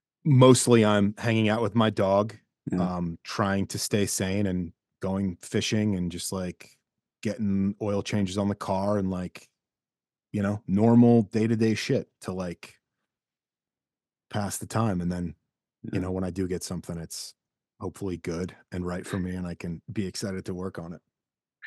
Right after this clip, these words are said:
Speaker 2: And hopefully it comes out of nowhere, you know, like, you're not
Speaker 1: Yeah.
Speaker 2: even thinking about a self-tape or a V O job or anything. You're just, you're living your
Speaker 1: Yeah.
Speaker 2: life. So, yeah, that's, I
Speaker 1: Yeah,
Speaker 2: love that,
Speaker 1: and I
Speaker 2: man.
Speaker 1: think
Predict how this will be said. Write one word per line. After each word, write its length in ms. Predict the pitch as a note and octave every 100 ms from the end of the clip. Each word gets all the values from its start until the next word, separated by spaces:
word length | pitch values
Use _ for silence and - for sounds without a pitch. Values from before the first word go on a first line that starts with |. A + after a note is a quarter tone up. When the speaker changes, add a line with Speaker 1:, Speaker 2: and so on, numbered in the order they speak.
| - -
Speaker 2:
And 100 | F#2
hopefully 340 | G#2 A2 G#2 -
it 160 | F#2+ F#2
comes 240 | G2 F#2+
out 120 | F#2
of 60 | F2
nowhere, 480 | F2+ F#2+ E2+ D2 -
you 80 | -
know, 140 | F2+ F2+
like, 140 | F2+
you're 80 | F#2
not 140 | F#2
Speaker 1:
Yeah. 40 | F#2
Speaker 2:
even 140 | F2
thinking 360 | - F#2 F2+ F2
about 340 | D2+ D2 - -
a 100 | E2+
self-tape 540 | F2+ D#2+ - D2+ -
or 160 | D2+ D#2
a 40 |
V 160 | D#2+ D#2
O 80 |
job 280 | D2 D2+ D2+
or 60 | -
anything. 320 | - - -
You're 140 | -
just, 260 | - - -
you're 160 | F#2 F2+
living 300 | F#2+ E2+ D#2+
your 120 | D#2
Speaker 1:
Yeah. 60 | D#2
Speaker 2:
life. 180 | C2
So, 140 | - -
yeah, 160 | D#2 B1
that's, 400 | F#2 - - - _ _ _ -
I 80 | -
Speaker 1:
Yeah, 80 | -
Speaker 2:
love 120 | -
that, 60 | -
Speaker 1:
and 100 | B2
I 60 |
Speaker 2:
man. 80 | -
Speaker 1:
think 200 | D3 A#2